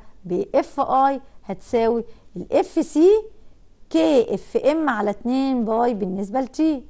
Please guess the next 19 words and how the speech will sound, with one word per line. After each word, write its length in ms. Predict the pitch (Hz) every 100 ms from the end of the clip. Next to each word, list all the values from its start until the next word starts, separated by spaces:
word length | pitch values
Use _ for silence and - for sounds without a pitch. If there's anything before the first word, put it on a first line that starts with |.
| - - - - -
طيب، 200 | 185 170 170 - - -
انا 140 | 202
عندي 560 | 202 381 392 294 349 - - - -
كي 280 | 330 392 -
اف 200 | 277 -
ام 340 | - 226 180 175 -
على 120 | 185
اتنين 360 | 202 - 302 285
باي 380 | 233 240 277 311 - - -
هي 320 | 226 233 226 220
يعني 360 | 208 226 -
ايه؟ 220 | 294 381 - - -
يعني 560 | 254 302 294 294 294 285 - - -
دلتا 580 | 190 190 277 233 277 -
اف، 220 | 262 -
دي 180 | 170 285
قيمه 440 | 320 381 403 415 - - - - -
دلتا 400 | 185 - - 226
اف. 200 | 214 -